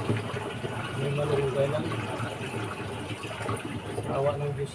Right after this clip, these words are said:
na medyo dumarami naman ng konti ng ano. Wala pa kasi siya. Ito na iniinom nila.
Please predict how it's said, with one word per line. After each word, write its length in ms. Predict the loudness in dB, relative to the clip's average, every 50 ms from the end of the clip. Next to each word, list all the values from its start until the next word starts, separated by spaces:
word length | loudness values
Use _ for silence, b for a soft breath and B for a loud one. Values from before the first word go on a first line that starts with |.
| -2
na 240 | -2 0 0 0 -2 -2 -2 -4 -4 -6 -8 -10 -10 -10 -10 -12 -10 -10 -12 -12 -10 -10 -12 -10 -10 -10 -10 -10 -10 -10 -10 -12 -12 -10 -10 -10 -10 -10 -8 -8 -8 -6 -6 -6 -6 -6 -6 -8 -4 -4
medyo 260 | -2 -2 0 2 2 2
dumarami 560 | 4 4 4 4 6 6 6 6 4 4 4 2
naman 320 | 2 2 2 2 2 2 2 0
ng 100 | 0 2 2
konti 300 | 4 4 4 2 2 0
ng 160 | 0 2 0
ano. 220 | 2 2 0 0 0 -2 -2 -2 -4 -4 -2 -4 -4 -4 -4 -4 -2 -2 -2 -2 -2 -4 -4 -4 -4 -2 -2 -2 -2 -2 -2 -4 -2 -2 -4 -4 -2 -2 -4 -4 -4 -4 -4 -4 0 0 0 0 0 -2 -4 -4 -4 -4 -4 -4 -4 -2 -2 -2 -2 -4 -4 -4 -4 -6 -6 -6 -8 -8 -8 -8 -8 -10 -10 -10 -10 -10 -10 -10 -10 -10 -10 -10 -10 -12 -12 -10 -10 -8 -8 -6 -6 -8 -8 -4 -4 -4 -4 -4 -6 -6 -6 -8 -8 -8 -8 -8 -8 -10 -10 -10 -10 -10 -10 -10 -10 -10 -10 -10 -10 -10 -10 -10 -10 -10 -10 -10 -8 -2 -2 -2 -2 -2 -4 -4 -4 -4 -4 -4 -4 -4 -4 -4 -4 -4 -4 -4 -4 -2 2
Wala 240 | 4 6 6 6 6
pa 60 | 6
kasi 320 | 6 6 8 8 8 6 8
siya. 240 | 8 8 8 8 6 4
Ito 360 | 2 -2 -2 -2 -2 2 2 4
na 80 | 4 4
iniinom 480 | 4 6 6 6 8 8 8 8 8
nila. 240 | 6 6 4 4 2